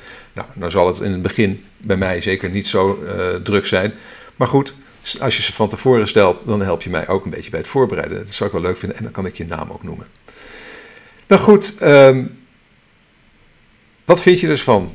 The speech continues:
Ik ben heel benieuwd. Hè? Zou je, eh, eh, livestreaming bedrijfsmatig willen gaan inzetten? Nou, deel je gedachten en ideeën, ehm,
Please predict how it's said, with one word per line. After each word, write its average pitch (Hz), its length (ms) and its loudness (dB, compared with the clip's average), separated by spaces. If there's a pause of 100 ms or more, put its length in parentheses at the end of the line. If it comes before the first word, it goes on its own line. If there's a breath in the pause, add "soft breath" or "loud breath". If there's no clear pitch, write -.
Ik 135 120 -6
ben 139 120 4
heel 127 160 2
benieuwd. 131 420 0
Hè? 131 140 2
Zou 160 200 6
je, 127 300 8
eh, 104 600 2
eh, - 520 -8
livestreaming 113 540 2
bedrijfsmatig 107 640 -2
willen 98 260 -2
gaan 107 120 -4
inzetten? 85 480 -4 (580 loud breath)
Nou, - 280 -8
deel 117 360 4
je 139 100 4
gedachten 117 680 0
en 101 200 -4
ideeën, 98 540 2
ehm, 82 480 -4